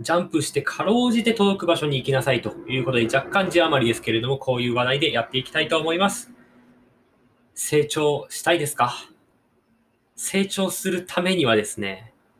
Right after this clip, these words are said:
もう今できることからちょっと離れないといけないですね。と、私は今強く感じております。なぜかというとですね、他のラジオを聞いていただいた方は知ってると思うんですが、私今、アフィログというものですね、入っておりまして、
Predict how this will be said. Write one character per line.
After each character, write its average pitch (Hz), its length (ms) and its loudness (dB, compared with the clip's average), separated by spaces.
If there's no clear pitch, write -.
も 127 600 4
う - 120 -20
今 262 280 2
で 123 140 2
き 175 220 -2
る 147 180 -2
こ - 180 -6
と 131 240 -4
か 117 240 -2
ら 107 140 0
ち - 160 -8
ょ - 40 -4
っ - 40 -12
と - 80 -8
離 208 300 0
れ 339 100 6
な - 80 4
い 113 60 -2
と 107 80 2
い 104 40 -2
け - 120 0
な 107 60 0
い - 20 0
で 98 80 -8
す - 120 -10
ね。 208 240 0
と、 277 200 4
私 139 260 2
は 131 40 4
今 117 280 2
強 320 200 6
く - 160 2
感 117 160 2
じ 107 80 -2
て 120 60 -2
お 107 60 0
り 98 80 -4
ま 101 100 -6
す。 - 180 -12
な 180 80 4
ぜ 170 80 4
か 127 100 4
と 117 60 2
い 107 60 4
う - 20 -2
と 113 80 0
で 107 80 -2
す - 120 -8
ね、 110 240 -4
他 156 200 2
の 160 200 2
ラ 160 120 6
ジ 143 120 2
オ - 20 4
を 123 40 -6
聞 143 180 -4
い 135 40 -4
て 139 180 4
い 139 100 -2
た 156 80 -2
だ 165 60 2
い 165 60 -2
た 156 80 -6
方 - 240 -2
は 190 120 6
知 - 100 -6
っ - 20 -10
て 170 60 2
る 147 60 0
と 143 100 4
思 135 80 4
う 131 60 2
ん - 20 0
で 120 60 0
す 117 140 -8
が、 123 120 2
私 123 340 -2
今、 120 380 -2
ア 135 200 2
フ - 100 -12
ィ 220 120 6
ロ 220 160 6
グ 214 120 4
と 202 260 2
い 160 160 0
う 156 60 -4
も 151 80 -2
の 156 140 2
で 127 100 4
す - 140 -4
ね、 110 120 2
入 123 180 0
っ 113 80 -6
て 110 80 0
お 107 40 2
り 110 80 2
ま 110 140 0
し - 80 -12
て、 107 420 2